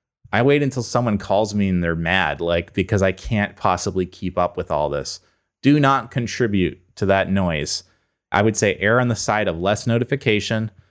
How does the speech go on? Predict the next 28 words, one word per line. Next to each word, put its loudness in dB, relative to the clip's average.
You 0
know, 4
don't 0
go 4
crazy 0
with 2
too -4
many -2
preferences 2
and 0
parameters. 2
But 0
if -4
you 4
only 2
send 2
out 2
stuff -2
when -4
it's -6
really 4
important, 0
people 2
will 0
pay -4
attention 0
to -10
that. 0